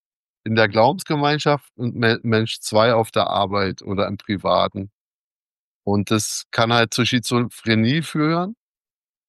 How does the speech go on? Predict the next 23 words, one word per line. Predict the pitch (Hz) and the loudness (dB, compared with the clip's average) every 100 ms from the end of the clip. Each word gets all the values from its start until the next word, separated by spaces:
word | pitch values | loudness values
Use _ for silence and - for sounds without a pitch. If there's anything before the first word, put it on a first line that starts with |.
| _ _ _ _ _ _ _ _ | _ _ _ _ _ _ _ _
Und, | 113 113 117 117 113 107 80 | 2 2 4 2 0 -2 -4
ähm, | 110 107 107 104 104 - _ _ _ _ _ | 0 0 0 -2 -4 -8 _ _ _ _ _
ja, | 110 120 | 2 2
vor | - 120 | 2 0
zehn | - 120 120 | 2 2 2
Jahren | 110 113 | 2 0
haben | 123 117 | -2 -2
Ärzte | 104 110 - 127 | 0 0 0 -6
dann | 113 113 113 | -2 0 0
halt | 107 90 | -2 -2
auch | 104 110 _ _ _ _ _ _ _ _ _ _ - | -4 -4 _ _ _ _ _ _ _ _ _ _ -14
diagnostiziert, | 101 120 113 110 107 - 113 - - 143 135 | 0 4 4 2 0 0 -4 0 2 4 2
dass | 113 | 0
ich | 113 | -2
'ne, | 117 110 - _ | -4 -6 -8 _
'ne | 127 110 101 | -4 -2 -2
Form | - 107 117 117 | 0 2 2 2
von | 117 107 107 | 0 2 0
Schizophrenie | - 110 - 101 107 101 104 127 | 0 -2 -2 -6 -2 0 2 2
halt | 131 113 113 - _ | 4 4 2 -2 _
in | 110 | -2
mir | 113 101 | 2 0
trage. | - - 90 101 135 | -2 -2 0 2 0